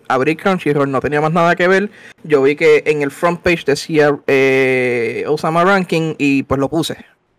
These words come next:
Y yo, pues, déjame verlo. El primer episodio como que empezó y me quedé como que, "Mm, no sé, vamos, vamos a seguir viendo a ver", porque por algo era que estaba en,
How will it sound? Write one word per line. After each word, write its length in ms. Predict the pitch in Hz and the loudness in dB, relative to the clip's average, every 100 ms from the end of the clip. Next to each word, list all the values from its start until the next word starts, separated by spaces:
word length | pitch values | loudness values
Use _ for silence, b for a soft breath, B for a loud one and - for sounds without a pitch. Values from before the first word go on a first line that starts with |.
| _ | _
Y 80 | - | -4
yo, 40 | |
pues, 140 | 156 - | -4 -4
déjame 260 | - 160 | -4 2
verlo. 360 | 214 269 214 147 | 2 2 2 0
El 160 | - 175 | -2 -6
primer 280 | - 180 226 | -4 -2 0
episodio 880 | 240 - 254 247 214 196 196 190 - | -2 0 0 2 2 0 -2 -4 -10
como 240 | 175 156 | -8 -6
que 140 | - | -4
empezó 480 | 165 165 156 151 226 | -4 0 -2 2 2
y 40 | 220 | 2
me 140 | 185 | 2
quedé 240 | 156 160 | 2 2
como 240 | 196 185 156 | 0 -4 -2
que, 160 | 147 | -2
"Mm, 480 | 135 196 202 208 196 | -2 -4 -4 -2 -2
no 160 | 202 226 | -2 -2
sé, 220 | - 214 | 0 0
vamos, 320 | 208 220 226 | 0 -2 -2
vamos 240 | 185 208 220 | -2 -2 0
a 20 | |
seguir 300 | - 226 208 | 0 0 0
viendo 440 | 170 165 175 165 120 | -4 -6 -4 -4 -4
a 40 | |
ver", 200 | 98 87 | -4 -6
porque 280 | - 131 - | -8 -10 -6
por 180 | 139 127 | -2 -2
algo 200 | 147 175 | 0 0
era 100 | 165 | 0
que 80 | 147 | -4
estaba 360 | - 123 139 | -2 2 2
en, 180 | 131 127 | 0 -6